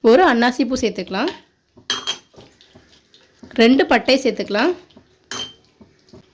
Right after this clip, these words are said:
கொஞ்சமா ஜாதி பத்திரி சேர்த்துக்கலாம். கொஞ்சமா கல்பாசி சேர்த்துக்கலாம். இப்போ எல்லாத்தையும் சேர்த்து ஸ்டவ்வை லோ ஃப்ளேம்ல வச்சு நல்லா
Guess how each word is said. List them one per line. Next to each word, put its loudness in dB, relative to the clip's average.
கொஞ்சமா 4
ஜாதி 2
பத்திரி -2
சேர்த்துக்கலாம். -4
கொஞ்சமா 4
கல்பாசி 0
சேர்த்துக்கலாம். -2
இப்போ -12
எல்லாத்தையும் -4
சேர்த்து -4
ஸ்டவ்வை -2
லோ 0
ஃப்ளேம்ல -2
வச்சு -4
நல்லா 0